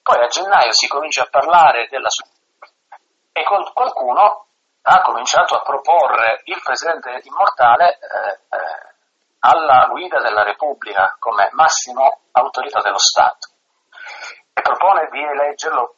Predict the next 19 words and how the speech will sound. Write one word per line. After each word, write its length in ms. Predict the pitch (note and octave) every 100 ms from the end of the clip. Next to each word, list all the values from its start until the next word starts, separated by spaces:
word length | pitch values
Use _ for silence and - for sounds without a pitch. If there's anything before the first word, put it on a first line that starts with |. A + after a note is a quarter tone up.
| _
Presidente 540 | C3+ A2+ G#2+ G#2 -
della 200 | G2 F#2
Repubblica. 720 | F#2 - - _ - - - - _ _ _ - - _
Siamo 260 | - G3 D#3
entrati, 400 | C#3+ F#3 F#3 -
se 180 | - D3+
non, 200 | D3 D#3
o 120 | E3
stiamo 380 | D3 - E3+ D#3
per 160 | C#3 B2
entrare 300 | A#2+ C#3 C3+
nel 120 | A2+
semestre 480 | - A2 A#2 - G3+
bianco, 680 | - F#3+ - - E3+ F#3+ _ _ _ _ _ _ _ -
quindi 240 | - - -
c'è 420 | - - - -
una 220 | C#3 C3+
concreta 760 | - C#3+ C#3+ - F#3+ A#3+ A#3+ C#3+
possibilità 960 | - C#3 - - A#2 A2+ _ A2+ G#2